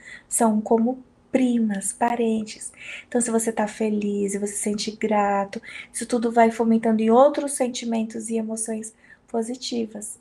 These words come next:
A mesma coisa acontece com as ne-, negativas. Então, vamos deixá-las pra lá.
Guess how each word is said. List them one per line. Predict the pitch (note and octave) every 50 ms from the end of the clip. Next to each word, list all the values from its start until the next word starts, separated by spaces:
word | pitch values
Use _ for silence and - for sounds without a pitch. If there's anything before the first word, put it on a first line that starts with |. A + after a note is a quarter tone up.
| _ _ -
A | G#3+
mesma | G3+ G3 F#3+ F#3+ F#3 F#3+ G3
coisa | - - G3 G3
acontece | G3+ - A3+ A3+ A3 G#3 G3 -
com | - - G#3+
as | G#3+
ne-, | - G#3+ G#3+ A3 - -
negativas. | G#3+ G#3+ G#3+ - C4+ D4+ D4+ - B3+ A#3+ A3+ A3 G#3 - - - - - - - - _
Então, | - G#3+
vamos | G3+ G3+ F#3+ F#3+ F#3 F#3+ F#3+
deixá-las | G#3 - A#3 C4 - - - - - - D4 D#4 F#4 G4+ G#4 G#4 - - - - - _ _ _ _ _ _
pra | - A3+ G3+ F#3+
lá. | - - - - -